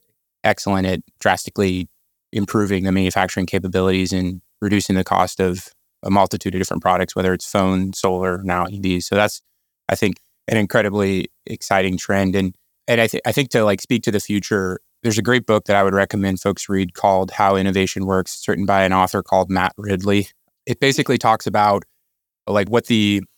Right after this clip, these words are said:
requirements are to facilitate innovation in an economy,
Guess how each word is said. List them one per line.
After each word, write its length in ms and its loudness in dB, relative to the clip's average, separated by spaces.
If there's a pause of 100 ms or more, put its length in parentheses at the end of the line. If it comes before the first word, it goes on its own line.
requirements 760 2
are 180 4
to 80 -2
facilitate 800 -2 (540)
innovation 500 2
in 120 2
an 80 2
economy, 640 0